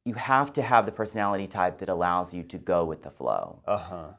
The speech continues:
Speaker 1: You have to take charge, but you, you cannot be rigid in, in
Speaker 2: Yeah.
Speaker 1: your thinking or your schedule or anything like that. If, if you wanna have a very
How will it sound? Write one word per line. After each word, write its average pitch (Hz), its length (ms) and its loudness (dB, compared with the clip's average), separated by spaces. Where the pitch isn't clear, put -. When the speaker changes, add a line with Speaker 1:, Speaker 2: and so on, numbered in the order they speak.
Speaker 1:
You 120 140 2
have 123 160 10
to 113 60 -8
take 113 220 -4
charge, 143 460 6
but - 180 -8
you, 127 200 -2
you 120 120 -4
cannot 123 520 2
be 104 300 -2
rigid 80 640 -4
in, 95 180 -4
in 95 200 -4
Speaker 2:
Yeah. 101 60 -4
Speaker 1:
your 92 80 -4
thinking 131 480 -2
or 92 120 0
your 73 160 -6
schedule 117 640 6
or - 140 2
anything 98 320 -4
like 78 180 -10
that. 58 200 -4
If, - 100 -8
if - 160 -8
you 127 140 0
wanna 151 180 6
have 110 300 0
a 95 80 -2
very 95 640 -2